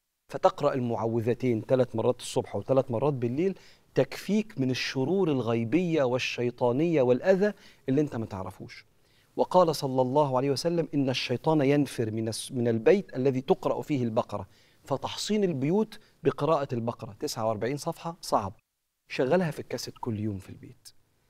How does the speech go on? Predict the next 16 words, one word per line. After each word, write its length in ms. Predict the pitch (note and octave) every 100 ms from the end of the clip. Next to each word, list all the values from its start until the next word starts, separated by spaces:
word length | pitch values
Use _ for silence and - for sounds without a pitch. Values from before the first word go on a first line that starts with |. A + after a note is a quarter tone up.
| _ _
عشان 260 | - - F#3
تحصن 460 | - A#3 - D#3
البيت 320 | B2 A#2+ D3+ C3
من 60 |
الأفكار 400 | A#2+ B2 - D3
السلبية 680 | A#2+ - A#2 A2 A2+ B2+ A#2+
وشياطين 640 | A2 A2 A#2 G#2+ - D#3+ C#3+
الجفاء 500 | A2 A2 - C#3+ - - - -
اللي 160 | C#3
بتخلينا 400 | B2+ - C#3+ F3
متخانقين 460 | D3 - B2 D3+ D3+
مع 140 | B2
بعض 220 | A2+ D3 C#3
وعايشين 400 | G#2 G#2 - D3+
في 100 | -
تعاسة. 460 | B2+ C#3+ D3 A2+